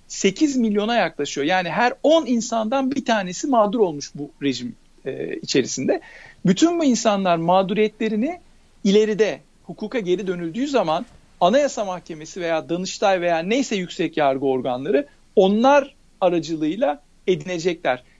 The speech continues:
Biz K H K'lılar için de çok önemli bir karar bu. Çünkü biz K H K'lılar biliyorsunuz, e, aynen Nazlı Hanım gibi, aynen, e, işte Ahmet Altan gibi veya Mümtazer Türköne gibi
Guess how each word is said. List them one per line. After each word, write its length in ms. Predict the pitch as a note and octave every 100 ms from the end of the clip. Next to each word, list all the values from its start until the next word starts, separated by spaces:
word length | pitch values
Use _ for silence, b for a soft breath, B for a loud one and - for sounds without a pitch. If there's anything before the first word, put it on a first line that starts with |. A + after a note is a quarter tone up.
| _ G#3
Biz 220 | C4+ -
K 240 | B3+ G#3+
H 80 | G#3+
K'lılar 380 | G#3+ G3 G#3 C4
için 300 | - B3+ A3
de 80 | E3+
çok 220 | G#3+ G3+
önemli 380 | D3+ C#3+ C#3+ C3
bir 120 | C3+
karar 400 | C#3 A#2 A2+ D3+
bu. 160 | D#4 - B B
Çünkü 340 | - B3+ B3+ F3+
biz 160 | A#3
K 160 | - A3+
H 160 | A3
K'lılar 440 | A3 G#3 G#3+ A3+ G3
biliyorsunuz, 580 | G#3+ G#3+ - D#4 D#4+ _ _ _ _ F3+
e, 220 | F3 -
aynen 480 | A3+ C#4 D4+ D4+ D4
Nazlı 340 | G#3 G#3 G3 C#4
Hanım 280 | A#3+ G3+
gibi, 240 | F3+ E3 F#3+ G#3
aynen, 400 | A3+ C#4 C4 C4 _
e, 400 | F#3 F3+ F3+ F3+ -
işte 200 | - -
Ahmet 360 | F3 F3 A#3 A#3
Altan 460 | F#3 F#3 A3 C4 C4
gibi 240 | G#3 F3+
veya 280 | F3 F3+ F3
Mümtazer 540 | F#3 F#3 G#3 F#3+ G#3+ G#3+
Türköne 400 | C#4+ C#4 B3+ F#3+
gibi 380 | E3+ D3+ B2